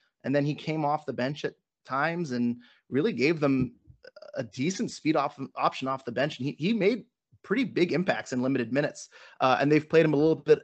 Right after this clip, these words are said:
at left back when the, they need a goal, uh, and they take off, uh, DeJuan Jones or Christian Moffat, whoever is at left back that game. Uh, Emmanuel Boateng has kind of played that attacking wing back role, uh, and has been pretty good at it. So that's another example of a veteran player that, again,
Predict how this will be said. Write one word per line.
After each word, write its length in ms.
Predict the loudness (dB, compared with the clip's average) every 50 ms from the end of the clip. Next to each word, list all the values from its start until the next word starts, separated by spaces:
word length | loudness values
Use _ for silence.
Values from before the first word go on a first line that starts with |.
| _ -8
at 200 | -8 -6 -6 -2
left 280 | 0 0 0 0 0
back 280 | -2 -2 -2 -2 -2 -2
when 140 | -2 -2 0
the, 120 | 0 -2 -2
they 120 | 0 0 2
need 180 | 2 2 2
a 40 | 0
goal, 440 | 0 0 2 4 4 4 4 2 -2 _ -20 -20 -20 -20 _ _ -2
uh, 240 | 0 0 0 0 0
and 100 | 0 0
they 280 | 2 2 0 -2 -4 _ _ _
take 280 | -4 -2 -2 -2 0 0
off, 320 | 0 0 0 -2 -2 -4
uh, 240 | -4 -2 -2 -2 -4
DeJuan 300 | -4 -2 -2 -2 -2 -2
Jones 200 | -2 -2 -2 -2
or 60 | -2
Christian 260 | -4 -6 -4 -4 -2
Moffat, 240 | -2 -2 -2 -2 -2
whoever 240 | 0 0 0 0 -2
is 80 | -2 -4
at 100 | 0 0
left 200 | 0 0 2 0
back 200 | 0 0 0 -2
that 160 | -6 -8 -6
game. 240 | -6 -4 -4 -4 -6 -8 -14 -20 -20 -20 _ _
Uh, 160 | 0 0 2 2 2
Emmanuel 280 | 2 4 4 4 6
Boateng 380 | 6 6 4 4 4 0 0 0
has 160 | -2 -2 -2
kind 160 | -2 0 0
of 180 | 0 0 -2 -8 -10
played 340 | -4 -2 0 0 -2 -2
that 200 | -4 -4 -4 -4 -6
attacking 460 | -8 -6 -4 -4 -4 -4 -4 -4 -2
wing 180 | -2 -2 0 0
back 220 | 0 0 0 -2 -4
role, 480 | -4 0 4 4 6 4 4 2 -2 -8 _ _ _ _ _ 0
uh, 140 | 0 2 4
and 80 | 4 2
has 100 | 0 2
been 200 | 4 4 4 4
pretty 240 | 2 -2 -2 2
good 140 | 2 4 4
at 180 | 4 2 0 -2
it. 140 | -4 -8 -10
So 300 | -6 -2 0 2 2 2
that's 160 | 2 2 2
another 280 | 4 4 4 6 6 4
example 380 | 4 4 2 0 0 0 -2
of 80 | -2 -2
a 240 | -2 -4 -4 -6 -6 -6
veteran 340 | -2 -2 -2 -2 -2 -4 -6
player 320 | -4 -2 -2 -2 -2 -2
that, 140 | -2 -4 -4
again, 400 | -4 0 2 2 2 2 0 -4